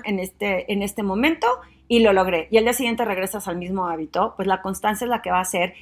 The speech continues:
que te impida cómo puedas alcanzar, eh, este éxito. Entonces, piensa, piensa, te voy a dejar pensando, ¿en qué momentos te ha faltado determinación?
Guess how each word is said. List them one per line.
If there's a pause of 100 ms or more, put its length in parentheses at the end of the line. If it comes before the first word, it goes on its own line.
(120)
que
te
impida (240)
cómo
puedas
alcanzar,
eh,
este
éxito. (180)
Entonces, (300)
piensa,
piensa,
te
voy
a
dejar
pensando, (100)
¿en
qué
momentos
te
ha
faltado
determinación?